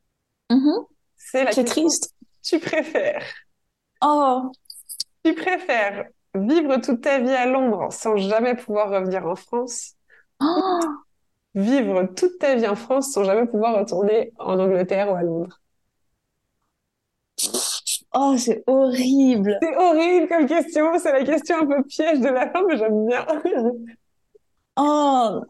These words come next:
Speaker 2: Je suis un peu sadique sur les bords, en fait.
Speaker 1: Ouais, mais ça va prolonger ton podcast de vingt-cinq minutes, là, le temps que je réfléchis.
Speaker 2: <laughs>
Speaker 1: Euh, non, je pense. Oh, je sais pas, parce que là, bien évidemment, la France, elle a une place particulière dans mon cœur et tous les,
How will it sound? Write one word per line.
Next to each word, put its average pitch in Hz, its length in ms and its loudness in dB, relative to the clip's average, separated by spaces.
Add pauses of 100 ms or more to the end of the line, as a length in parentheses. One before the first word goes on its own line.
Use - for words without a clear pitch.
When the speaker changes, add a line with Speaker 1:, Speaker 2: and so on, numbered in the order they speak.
(640)
Speaker 2:
Je 381 60 0
suis - 140 -2
un - 140 2
peu 392 140 2
sadique 330 400 2
sur 339 160 0
les 285 100 2
bords, 247 340 2
en 233 140 -4
fait. - 320 -2
Speaker 1:
Ouais, 349 480 2 (240)
mais 262 80 2
ça 294 120 2
va 233 100 2
prolonger 302 440 0
ton 277 120 -2
podcast 269 480 -2
de 233 60 4
vingt-cinq 269 420 0
minutes, 277 320 2
là, 262 100 0
le 254 140 0
temps 277 160 2
que 262 40 2
je 240 60 0
réfléchis. 277 320 -2
Speaker 2:
<laughs> 370 540 0
Speaker 1:
Euh, 285 460 2 (120)
non, 302 240 4 (100)
je 440 140 -4
pense. 370 500 -2 (1700)
Oh, 294 120 0
je 320 80 -2
sais 311 120 2
pas, 381 120 0
parce 381 160 -4
que 294 80 2
là, 247 160 -2
bien 285 180 2
évidemment, 294 320 0
la 262 140 0
France, 302 260 -4
elle 247 80 0
a 226 40 -2
une 226 120 2
place 247 180 -2
particulière 247 600 -2
dans 233 100 2
mon 233 220 2
cœur 262 280 0
et 220 100 2
tous - 120 -8
les, 233 240 2